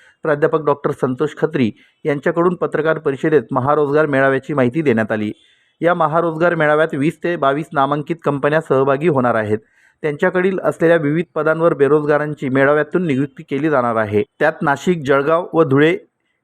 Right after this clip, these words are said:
या ठिकाणच्या कंपन्यांचा समावेश आहे. त्यांच्याकडे रिक्त असलेल्या विविध पदांसाठी मेळाव्यात संबंधित बेरोजगारांची मुलाखतींद्वारे निवड करण्यात येणार आहे.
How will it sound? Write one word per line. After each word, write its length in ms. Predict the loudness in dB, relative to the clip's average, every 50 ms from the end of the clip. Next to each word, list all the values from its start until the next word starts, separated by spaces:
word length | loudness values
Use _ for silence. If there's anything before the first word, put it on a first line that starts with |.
| _ _
या 140 | -2 -2 0
ठिकाणच्या 440 | 0 -2 -2 -2 -2 -2 0 -2 -2
कंपन्यांचा 680 | -2 -2 -4 -2 -2 -2 -2 0 -2 -2 -2 -2 -2
समावेश 440 | -2 0 0 0 0 0 0 0 -2
आहे. 220 | -2 -2 -2 -6 -8 _ _ _ _ _ _ _ _ _ _ _
त्यांच्याकडे 460 | -2 -2 -2 -2 -2 0 2 2 2 2
रिक्त 240 | 0 -2 -2 0
असलेल्या 360 | 0 0 0 0 2 2 2 2
विविध 260 | 2 0 -2 -2 -2 -2 -2
पदांसाठी 500 | 0 0 0 0 0 -2 -2 0 -2 0
मेळाव्यात 360 | 2 2 4 4 4 4 2 2 0
संबंधित 400 | -2 0 0 0 0 0 0 -2
बेरोजगारांची 840 | 0 0 2 4 4 2 4 2 2 2 0 -2 -4 -6 -6 -6 -6 -6
मुलाखतींद्वारे 840 | -6 -2 0 0 0 0 0 0 -2 -2 -2 -2 0 2 2 2 0 0
निवड 280 | 0 0 0 0 0
करण्यात 300 | 0 0 0 0 0 0 0
येणार 180 | 0 0 2 2
आहे. 240 | 0 0 0 -2